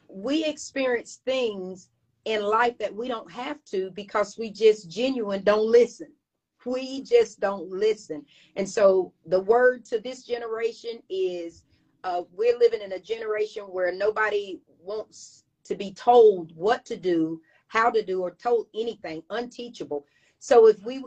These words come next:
if this generation would just humble themselves, uh, come under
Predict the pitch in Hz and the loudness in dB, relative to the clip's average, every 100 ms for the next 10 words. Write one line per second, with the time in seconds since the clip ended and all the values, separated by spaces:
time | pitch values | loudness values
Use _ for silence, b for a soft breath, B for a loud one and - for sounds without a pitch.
0 | - 220 - 202 202 - 262 247 233 233 | 0 0 0 -14 -12 -12 -8 -6 -6 -6
1 | 214 196 185 196 175 - - _ - 240 | -10 -12 -10 -10 -12 -18 -20 _ -8 -4
2 | 285 294 254 240 - 185 151 - _ _ | -2 -4 -4 -8 -6 -6 -6 -12 _ _
3 | _ _ _ _ _ _ - 180 170 - | _ _ _ _ _ _ -10 -6 -6 -6
4 | 240 254 - 277 277 208 165 165 | -6 -6 -4 -2 -2 -2 -4 -4